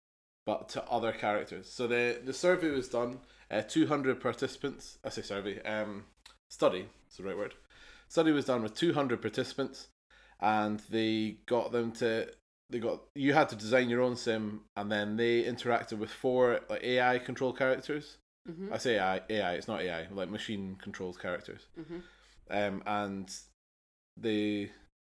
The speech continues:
Speaker 1: how you interacted with those characters sort of coincided with, like, how psychopathic you were.
Speaker 2: Okay.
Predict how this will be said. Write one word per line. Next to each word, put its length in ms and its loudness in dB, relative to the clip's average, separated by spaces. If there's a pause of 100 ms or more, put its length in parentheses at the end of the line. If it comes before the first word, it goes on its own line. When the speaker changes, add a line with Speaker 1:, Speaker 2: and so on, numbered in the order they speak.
(720)
Speaker 1:
how 180 0
you 280 4
interacted 560 2
with 120 -2
those 160 -2
characters 600 0
sort 320 -10
of 60 -20
coincided 600 0
with, 200 -4 (240)
like, 220 -4 (220)
how 140 -6 (140)
psychopathic 760 -10
you 80 -10
were. 120 -14 (500)
Speaker 2:
Okay. 200 -16